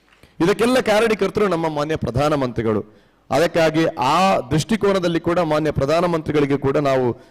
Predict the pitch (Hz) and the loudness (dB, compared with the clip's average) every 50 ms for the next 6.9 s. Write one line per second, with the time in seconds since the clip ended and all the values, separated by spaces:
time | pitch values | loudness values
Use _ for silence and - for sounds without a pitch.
0 | _ _ - 120 139 139 135 147 160 170 160 156 139 107 117 120 120 120 139 147 | _ _ -4 -2 -2 0 0 0 0 0 0 -2 -4 -2 -2 -2 0 0 0 2
1 | 147 143 143 139 131 131 131 131 123 123 127 123 123 117 113 113 110 123 131 139 | 2 2 2 2 2 0 0 -2 -2 -2 -2 -2 -2 -2 -4 -4 -2 0 0 0
2 | 135 - - 160 170 180 - - - - - _ _ _ - 117 143 147 - - | -2 0 0 0 0 0 -4 -10 -20 -20 -20 _ _ _ -4 -4 -4 -2 0 -2
3 | 180 160 170 165 165 160 160 156 156 160 165 175 175 190 - 120 131 156 175 202 | 0 2 2 2 2 2 2 2 0 2 2 0 0 0 0 0 0 2 2 2
4 | 214 190 196 214 202 202 208 - - - _ - 110 110 120 175 208 208 208 190 | 2 2 2 2 2 0 -2 -8 -18 -20 _ -20 -10 -2 0 0 2 2 2 2
5 | 156 - - - - - - 120 151 185 202 208 175 190 160 127 127 160 180 208 | 0 0 -4 -12 -20 -12 -4 -2 -2 0 0 0 0 0 0 0 -2 0 0 0
6 | 214 196 208 202 160 160 165 156 170 165 143 143 165 165 147 127 117 - | 0 2 0 2 2 0 0 0 -2 -4 -2 0 2 2 2 0 -2 -8